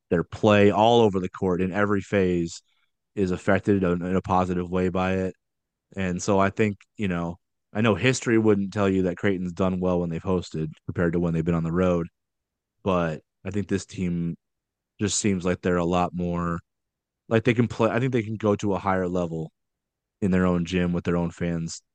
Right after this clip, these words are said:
two thousand plus backing them. So I think that's what, you know, I think Creighton should,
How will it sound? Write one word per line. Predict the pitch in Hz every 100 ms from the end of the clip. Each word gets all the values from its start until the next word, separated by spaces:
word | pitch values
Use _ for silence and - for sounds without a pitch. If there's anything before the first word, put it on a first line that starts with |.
| -
two | 90
thousand | 90 85 82
plus | 80 85 80
backing | - 82 82 71
them. | 73 80
So | -
I | 87
think | 87 90 85
that's | 90 80 -
what, | 82 76 - _ _ _ _ _
you | 87 82
know, | 78 78 -
I |
think | 92 87
Creighton | - 90 78
should, | 80 82